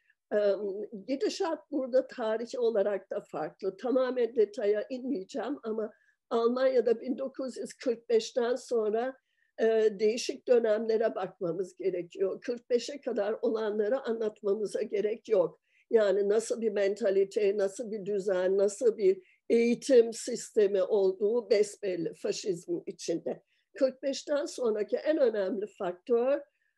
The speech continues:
em, em, ne derler, em,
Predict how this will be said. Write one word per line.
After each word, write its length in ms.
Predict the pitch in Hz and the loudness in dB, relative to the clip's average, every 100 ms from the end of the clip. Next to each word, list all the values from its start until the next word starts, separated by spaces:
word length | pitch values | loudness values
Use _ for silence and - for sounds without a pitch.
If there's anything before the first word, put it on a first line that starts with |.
| _ | _
em, 840 | 226 220 214 214 214 202 202 196 226 _ _ _ _ - | -2 0 0 0 0 2 4 2 0 _ _ _ _ -4
em, 800 | 220 202 202 202 202 190 202 214 _ _ - | 0 2 2 4 4 4 2 0 _ _ 2
ne 160 | 220 | 2
derler, 500 | 233 208 202 208 240 247 - - | 4 0 0 -2 -6 -10 -14 -16
em, 600 | 226 226 214 208 220 | -12 -8 -6 -6 -8